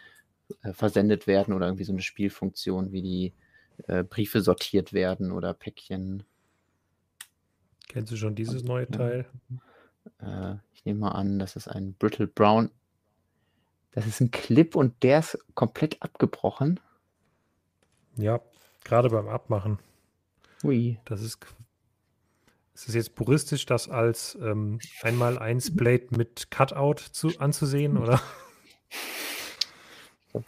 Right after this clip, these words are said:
Speaker 1: das liegt an deiner Interpretation des Ganzen.
Speaker 2: Hm. Ärgerlich. Vor allem kriege ich das
Speaker 1: Ja.
Speaker 2: Ding jetzt unmöglich hi-, hier runter, weil, ich meine, es hat jetzt kein, ähm,
Speaker 1: Kein Griff
Speaker 2: kein
Speaker 1: mehr.
Speaker 2: Groove. Ja, kein Griff und kein Groove, wo ich drunter kann, wie bei einer normalen Fliese.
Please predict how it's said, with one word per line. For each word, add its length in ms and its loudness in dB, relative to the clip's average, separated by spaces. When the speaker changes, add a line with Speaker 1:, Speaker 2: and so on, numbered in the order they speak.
Speaker 1:
das 160 -8
liegt 200 -2
an 100 6
deiner 240 8
Interpretation 800 2
des 140 -2
Ganzen. 440 -2
Speaker 2:
Hm. 340 -4
Ärgerlich. 560 -6
Vor 120 -4
allem 120 0
kriege 220 -4
ich 80 -8
das 280 -2
Speaker 1:
Ja. 60 -6
Speaker 2:
Ding 140 2
jetzt 160 -2
unmöglich 520 -4
hi-, 120 -8
hier 160 -2
runter, 440 2
weil, 280 2
ich 80 -20
meine, 160 0
es 120 -6
hat 140 -4
jetzt 320 -2
kein, 400 0
ähm, 360 -6
Speaker 1:
Kein 180 -8
Griff 280 8
Speaker 2:
kein 0 -
Speaker 1:
mehr. 200 10
Speaker 2:
Groove. 500 6
Ja, 120 6
kein 240 4
Griff 300 4
und 160 0
kein 220 4
Groove, 360 0
wo 100 6
ich 100 2
drunter 300 4
kann, 220 2
wie 60 0
bei 100 0
einer 100 0
normalen 320 0
Fliese. 460 -4